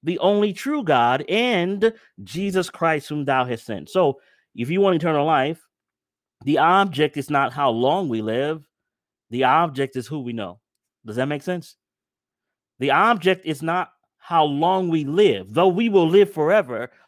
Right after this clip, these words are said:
The object is who we know. And as we press in to know God, then we will have life and we will have it more abundantly.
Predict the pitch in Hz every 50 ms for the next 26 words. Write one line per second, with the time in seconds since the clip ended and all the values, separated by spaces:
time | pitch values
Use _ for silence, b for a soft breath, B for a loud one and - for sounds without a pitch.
0 | _ - 139 165 139 151 185 220 254 254 185 - 180 160 - - 156 151 156 165
1 | 160 156 - b b b b - - 202 220 208 190 175 170 165 180 185 147 110
2 | 101 104 - b b b b 131 165 170 - 170 185 170 143 151 175 160 - -
3 | - - 254 277 247 - - - 220 247 233 214 175 - 185 175 170 175 170 165
4 | 160 156 147 127 110 104 151 190 226 208 156 147 156 175 196 185 160 127 165 202
5 | 233 233 202 185 202 196 175 175 175 160 160 165 165 170 170 170 147 131 143 156
6 | 175 175 156 170 208 202 - b b b b - 120 127 139 151 160 147 147 160
7 | 156 147 156 160 147 147 143 147 151 156 147 143 143 139 143 143 - _ _ _
8 | _ _ _ _ - 208 202 175 165 202 233 247 233 190 185 143 104 120 104 90
9 | -